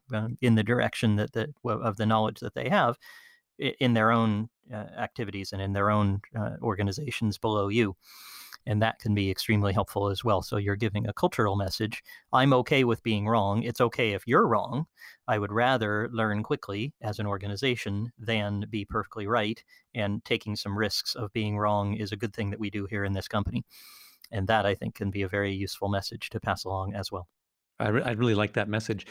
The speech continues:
Speaker 2: You, you might be able to tell I'm pretty excited about this whole, uh, idea, and, and, uh, I'm surprised I hadn't heard this story <laughs> from you before. Amazing, we've been doing this for <laughs> a couple of years now, and there's still new, new stories coming out. Uh,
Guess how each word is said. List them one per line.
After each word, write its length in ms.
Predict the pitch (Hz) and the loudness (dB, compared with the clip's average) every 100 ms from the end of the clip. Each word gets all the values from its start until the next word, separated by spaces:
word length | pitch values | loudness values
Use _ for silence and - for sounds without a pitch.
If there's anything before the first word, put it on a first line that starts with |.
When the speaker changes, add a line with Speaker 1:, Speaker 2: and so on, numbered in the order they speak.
| - | -4
Speaker 2:
You, 140 | 143 - | -2 0
you 140 | - | 2
might 100 | 127 | 2
be 40 | 131 | 4
able 100 | 117 | 2
to 60 | |
tell 80 | - | 2
I'm 160 | 113 95 | 2 2
pretty 180 | 135 110 | 2 2
excited 240 | - 123 | 2 2
about 220 | 107 104 | 2 0
this 180 | 107 95 | -2 -2
whole, 420 | - 110 98 101 - | 0 0 0 -6 -6
uh, 140 | 120 - | -4 -2
idea, 540 | 107 90 151 95 101 285 | -2 0 0 0 -2 -4
and, 260 | 120 98 - | -2 -2 -2
and, 260 | 107 95 98 | -2 0 0
uh, 160 | 92 269 - | 0 -2 -6
I'm 120 | 92 | -6
surprised 340 | 110 117 101 | -2 0 2
I 80 | 101 107 | 2 0
hadn't 200 | 113 104 | -2 0
heard 140 | 92 110 | 0 0
this 120 | 101 | 0
story 220 | - 156 | 2 2
<laughs> 80 | 113 | 4
from 160 | - | 4
you 100 | 120 | 4
before. 360 | 120 151 - 98 - - | 4 0 2 0 0 2
Amazing, 360 | 151 214 180 | 6 8 8
we've 120 | 131 107 | 6 6
been 80 | |
doing 160 | 120 135 | 4 4
this 120 | 135 | 2
for 180 | - 120 - | 0 -2 -2
<laughs> 120 | - | -4
a 760 | 165 - - 117 - 190 196 143 - | -4 -4 -4 -4 -4 -12 -8 -8 -2
couple 200 | 170 143 | 0 0
of 60 | |
years 240 | 117 139 113 | 0 0 2
now, 200 | 101 95 | 0 2
and 100 | 101 | 0
there's 140 | 104 | -4
still 240 | - 135 117 | -2 0 2
new, 180 | 117 - | 0 -2
new 180 | 117 113 | -2 -2
stories 400 | - 110 107 92 | 0 2 2 -2
coming 280 | - 95 90 | -8 -6 -4
out. 180 | 92 - - - - - _ _ | -6 -10 -20 -18 -20 -20 _ _
Uh, 240 | - 98 | -4 -2